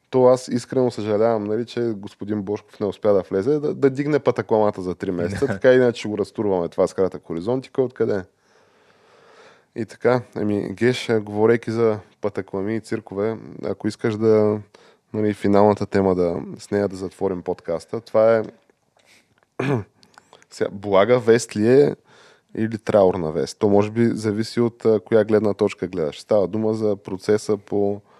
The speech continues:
Speaker 1: а, нали, за, по обвиненията в убийство, а, на, а, Свети Джордж Флойд
Speaker 2: Мгм.
Speaker 1: от страна на този, а, бившия полицай Дерек Шовин.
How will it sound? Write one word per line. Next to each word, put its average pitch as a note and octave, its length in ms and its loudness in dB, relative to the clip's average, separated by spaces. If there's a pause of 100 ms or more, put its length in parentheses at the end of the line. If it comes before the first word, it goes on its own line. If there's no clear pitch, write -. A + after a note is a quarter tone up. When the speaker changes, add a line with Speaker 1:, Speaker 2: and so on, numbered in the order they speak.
(480)
Speaker 1:
а, - 180 -6
нали, F#2+ 240 0
за, G2 360 0 (840)
по G2+ 100 -2
обвиненията G2 680 0
в - 120 -12
убийство, A2 760 -4 (140)
а, G#2 100 -8 (560)
на, G#2 560 -2 (600)
а, D2 140 -10
Свети F#2+ 600 -6
Джордж F#2+ 380 0
Флойд - 460 -2 (220)
Speaker 2:
Мгм. G2 140 -12 (420)
Speaker 1:
от A2 140 0
страна G2+ 400 2
на A2 180 2
този, G#2+ 360 0 (240)
а, G2 100 4
бившия G2+ 380 -2
полицай G#2+ 560 -2
Дерек G2+ 400 2
Шовин. F2+ 440 0